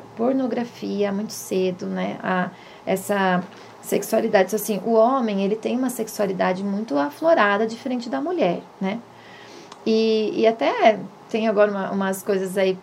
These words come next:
por, por trás, algum, algumas intenções, né, de tirar essa questão do namoro muito cedo, que os pais não, não têm muita noção e fazem, "Ai,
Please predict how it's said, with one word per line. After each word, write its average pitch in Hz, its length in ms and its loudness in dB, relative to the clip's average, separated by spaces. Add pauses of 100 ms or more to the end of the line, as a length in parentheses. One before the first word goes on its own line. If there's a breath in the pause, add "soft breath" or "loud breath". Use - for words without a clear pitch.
por, 190 180 0
por 190 180 -6
trás, 185 400 4
algum, 180 220 -2 (460)
algumas 185 340 -4
intenções, 202 600 -2
né, 196 140 -2
de 202 460 0
tirar 220 640 0
essa 208 240 -4
questão 214 220 -6
do 220 100 -2
namoro 214 380 0
muito 214 160 -6
cedo, 190 600 2
que 190 160 -4
os 202 160 2
pais 233 240 0
não, 233 260 -2
não 220 260 -6
têm 254 240 -4
muita 233 240 -4
noção 220 400 -4
e 220 40 -6
fazem, 214 380 -2
"Ai, 254 260 -4